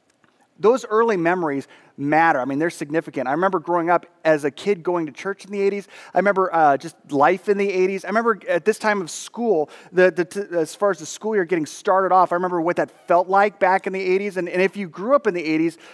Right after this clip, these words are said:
you're familiar with this. This was something that every kid had to have in the eighties, and that was a trapper keeper. Uh, trapper keepers were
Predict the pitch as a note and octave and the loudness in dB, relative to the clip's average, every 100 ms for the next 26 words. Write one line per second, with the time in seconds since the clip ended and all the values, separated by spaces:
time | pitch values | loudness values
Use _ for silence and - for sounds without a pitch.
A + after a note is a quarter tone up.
0 | - F3+ F#3 E3+ G3 B3 F#3+ D#3 D3+ A#3 | -2 -2 0 -2 2 2 4 0 4 4
1 | C3 - - - - A3 D#4+ A#3+ A3+ A3 | 4 -2 -20 -14 0 0 0 -2 -2 2
2 | G#3 - F#3 F#3+ G#3 - E3+ E3+ D3 F#3 | 0 2 -2 -2 -6 0 4 4 2 0
3 | G3+ A#3 F3+ - C#3 C3 C#3 - _ - | 2 2 -2 -8 -4 -2 -2 -4 _ -2
4 | G#3+ A#3 D#3+ D3 C3+ D3 - - D#3+ E3 | 0 2 2 0 0 -2 -6 -4 0 2
5 | F#3+ D#3+ C#3+ D#3+ - _ _ _ _ _ | 0 0 0 0 -4 _ _ _ _ _
6 | _ - - A#3+ - - C#3+ - - - | _ -4 2 2 2 -4 -8 -8 -20 -20
7 | _ _ - F3 D#3+ - A#3 C4 - A#3+ | _ _ 0 2 4 4 2 2 -4 -2
8 | A#3 A3 F#3+ F#3+ F#3 F#3 | 0 0 0 0 0 -4